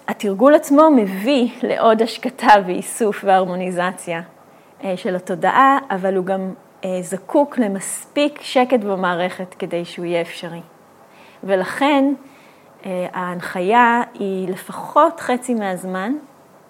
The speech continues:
לפחות חצי מהזמן, אה, לתרגל מטה, נשימה או גוף, מה שאתם עושות, אה, בהליכה או בתרגול, כן? על מנת לאסוף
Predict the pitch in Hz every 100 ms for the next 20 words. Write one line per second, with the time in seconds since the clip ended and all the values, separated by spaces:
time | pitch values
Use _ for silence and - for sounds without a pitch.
0 | _ _ _ - 202 - 269 262 247 240
1 | 226 185 175 196 214 233 233 - - -
2 | - 185 185 185 180 175 196 202 202 202
3 | - - 196 214 240 269 247 247 - -
4 | _ _ 190 185 202 185 180 180 165 165
5 | 160 - 180 175 185 - 165 160 - 160
6 | - - - _ _ _ _ - 175 170
7 | 170 175 170 165 185 180 170 - 175 165
8 | 165 165 - - - 196 202 180 175 175
9 | 190 202 214 - - - _ - _ _
10 | _ - _ _ _ _ _ _ _ _
11 | _ _ - 185 - - - 208 208 -
12 | - -